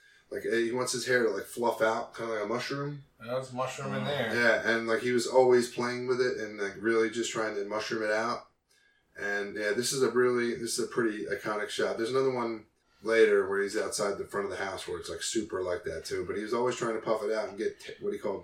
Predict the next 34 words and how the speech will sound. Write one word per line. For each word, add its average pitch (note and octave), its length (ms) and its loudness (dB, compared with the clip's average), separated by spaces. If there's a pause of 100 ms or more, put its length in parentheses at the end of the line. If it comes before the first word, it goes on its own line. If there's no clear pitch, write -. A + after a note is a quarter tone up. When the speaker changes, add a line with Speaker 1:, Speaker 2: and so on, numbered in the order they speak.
(120)
Speaker 1:
Ted G2+ 260 -4
hair. - 340 -12 (680)
So, - 140 -12 (200)
yeah, E2 180 -14
it E2 60 -14
looks - 140 -14
pretty F2 260 -4
good. E2+ 160 -8 (680)
He's - 100 -14
got E3+ 120 6
a - 20 0
Speaker 3:
Mm. A#2 80 0
Speaker 1:
ceiling F3+ 260 8
fan F2+ 280 -6
in F2 80 -10
his F2 140 -10
room, F#2 180 -10
which F#2+ 140 -8
I A#2 80 2
would A#2+ 160 2
love F2+ 180 -8
to E2 80 -12
have - 80 -16
had F2+ 200 -10
when F2+ 100 -12
I F#2+ 60 -10
was F#2 100 -10
a E2+ 60 -12
kid, F2 320 -8
'cause A2 100 -8
it B2 60 -6
got D3 180 2
hot, B2+ 360 2
man. F#2+ 260 -8